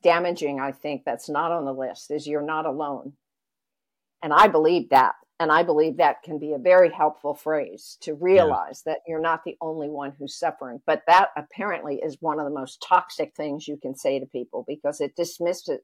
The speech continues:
Speaker 1: it dis-, it dismisses what they're going through. It says, "Not a big deal. You're not alone. I've been through it too." You know, but I've used it. I use it all the time still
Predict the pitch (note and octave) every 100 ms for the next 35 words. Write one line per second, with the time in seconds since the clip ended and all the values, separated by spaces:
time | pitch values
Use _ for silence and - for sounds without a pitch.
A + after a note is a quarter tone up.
0 | - F3 - E3 - _ _ - E3+ _
1 | - _ _ D#3 F3+ - E3+ G3 D#3 B2
2 | - C#3+ C#3+ C#3+ C3+ C3+ D#3+ D#3 - A#2+
3 | - _ _ _ _ D#3 D3+ - F#3 E3+
4 | C#3 - D#3 D3+ D3 C#3+ C#3 D#3 D#3+ C#3
5 | C#3 C#3+ C#3+ C#3+ C#3+ C#3+ C#3+ D3 C#3 D3+
6 | C#3 - D3+ C#3 - E3 D#3+ - _ _
7 | _ _ _ _ _ _ E3 D3+ C3+ E3
8 | D3+ - - D#3+ D#3+ D#3+ E3+ F#3+ G#3 -
9 | A3+ - - D3+ D3+ E3 E3 D#3 E3 E3+
10 | E3+ - F#3 F#3 G3+ G#3 G3+ G3 F3+ E3+
11 | E3+ - F3+ F3+ F#3+